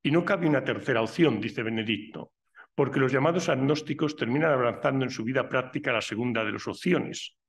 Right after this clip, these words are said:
es decir, la de vivir como si Dios no existiera. Y ahora cabe preguntarse, ¿cuál de las dos opciones es más razonable y verdadera?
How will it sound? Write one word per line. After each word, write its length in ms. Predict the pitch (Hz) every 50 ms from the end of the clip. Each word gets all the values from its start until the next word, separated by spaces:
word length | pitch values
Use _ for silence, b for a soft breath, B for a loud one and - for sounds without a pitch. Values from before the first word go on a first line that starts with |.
| _ _
es 180 | - 139 131 135
decir, 380 | 127 - - 131 - - - - - - B B B B B B
la 160 | - 143 131 135
de 100 | 170 180
vivir 380 | 180 151 131 135 135 135 -
como 200 | - 123 107 107
si 140 | 101 - 110
Dios 240 | 107 117 107 - -
no 60 | 104
existiera. 760 | 90 - - - - - - - 90 82 - - - - _ _ _ B B B B B B B B B
Y 80 | 156 170
ahora 180 | 208 185 -
cabe 240 | - 185 156 151 139
preguntarse, 840 | 139 135 123 113 127 120 107 101 123 113 - - - - - - - _ _ _ _ _
¿cuál 240 | - 170 170 180 180
de 80 | 185
las 160 | 170 147 131 -
dos 180 | - - -
opciones 440 | 165 143 - - 165 156 147 131 -
es 120 | 143 -
más 160 | 131 123 117 -
razonable 600 | 135 135 - - 127 117 127 123 120 120 117 123
y 160 | - - -
verdadera? 720 | 117 120 113 107 110 113 113 113 104 90 - 69 - -